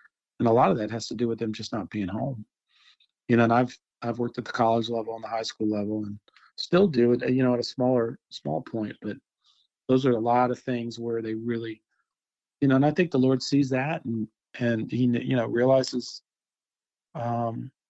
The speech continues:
"Oh, I can use this F C A ministry to get to, to get to my guys, you know, and, and gals, you know, to get my guys and gals." And so he's, he's raising up leaders. So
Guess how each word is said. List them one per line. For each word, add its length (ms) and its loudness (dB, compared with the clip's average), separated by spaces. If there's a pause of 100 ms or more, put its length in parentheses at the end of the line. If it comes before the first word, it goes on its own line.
(840)
"Oh, 120 2
I 80 -2
can 180 -2
use 180 0
this 220 0
F 120 -2
C 180 0
A 60 0
ministry 380 -2
to 60 -2
get 180 -4
to, 160 -4 (260)
to 80 -6
get 160 -2
to 60 -4
my 120 -2
guys, 520 -2 (400)
you 120 -2
know, 240 2
and, 160 0
and 180 2
gals, 480 0 (300)
you 60 -4
know, 160 -4
to 100 -6
get 140 0
my 120 0
guys 340 2
and 160 -2
gals." 440 0
And 120 -18 (800)
so 220 -6
he's, 260 2 (140)
he's 240 4
raising 340 6
up 120 4
leaders. 440 2 (360)
So 420 -4